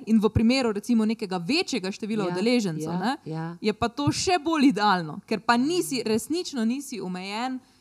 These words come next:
Speaker 1: eh, s prostorom, lahko si vzameš dovolj nekega osebnega prostora za to, da se pač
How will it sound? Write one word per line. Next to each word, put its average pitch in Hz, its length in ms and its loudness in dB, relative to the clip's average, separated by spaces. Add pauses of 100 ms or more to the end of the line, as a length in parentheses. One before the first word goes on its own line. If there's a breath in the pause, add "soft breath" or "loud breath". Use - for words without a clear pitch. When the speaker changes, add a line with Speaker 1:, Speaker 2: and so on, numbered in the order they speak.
(120 soft breath)
Speaker 1:
eh, 170 200 -6
s 170 120 -6
prostorom, 254 840 -6
lahko 202 300 -10
si 208 140 -14
vzameš 180 520 -6
dovolj 233 560 -2 (280 soft breath)
nekega 220 680 -2
osebnega 233 680 -2
prostora 220 460 -4
za 208 100 -4
to, 214 140 -6
da 190 100 -8
se - 120 -12
pač - 420 -16